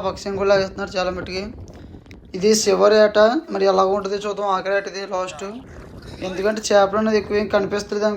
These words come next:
కనిపించలేదు మాకు. దాని గురించి ఇదేం ఇంకా ఆఖరిది ఆపేస్తున్నాం. ఎక్కువ పాలపు జల్లు వచ్చేస్తుంది. ఆ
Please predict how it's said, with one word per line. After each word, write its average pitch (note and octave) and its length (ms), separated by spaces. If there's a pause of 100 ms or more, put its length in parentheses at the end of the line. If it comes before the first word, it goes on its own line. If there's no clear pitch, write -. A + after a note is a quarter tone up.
(140)
కనిపించలేదు G3 500
మాకు. G3 260
దాని F#3+ 200
గురించి F#3 320
ఇదేం F#3+ 160
ఇంకా F#3 180
ఆఖరిది F3+ 320
ఆపేస్తున్నాం. F3+ 420 (640)
ఎక్కువ G#3 180 (140)
పాలపు F#3+ 320
జల్లు G#3 180
వచ్చేస్తుంది. G3 500 (680)
ఆ - 100